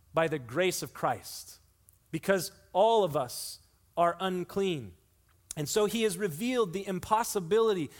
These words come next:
of salvation or redemption by our own good works. But again, the Jewish Christians within the church, they put a lot of stock in their stock. They put a lot of stock in that they came from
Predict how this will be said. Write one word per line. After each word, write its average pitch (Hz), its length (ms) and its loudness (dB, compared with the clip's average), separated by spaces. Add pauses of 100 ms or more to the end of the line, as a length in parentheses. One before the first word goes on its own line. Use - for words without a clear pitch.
(140)
of 170 160 0
salvation 175 960 0
or 175 160 0
redemption 165 720 -2
by 175 240 2
our 170 260 0
own 202 380 0 (320)
good 185 340 2 (220)
works. 165 440 0 (200)
But 180 160 2
again, 175 400 -4
the 147 80 -6
Jewish 139 500 -6
Christians 240 480 -6
within 190 240 -4
the 170 80 -4
church, 269 320 -10
they 214 160 2
put 220 160 -2
a 202 60 0
lot 175 200 2
of 226 80 -4
stock - 600 -2 (380)
in 220 240 0
their 214 200 4
stock. - 600 -2 (340)
They 185 80 0
put 240 100 4
a 262 40 6
lot 247 180 6
of 233 60 4
stock 226 400 0
in 220 120 0
that 208 140 0
they 220 140 6
came 220 440 0
from 190 360 0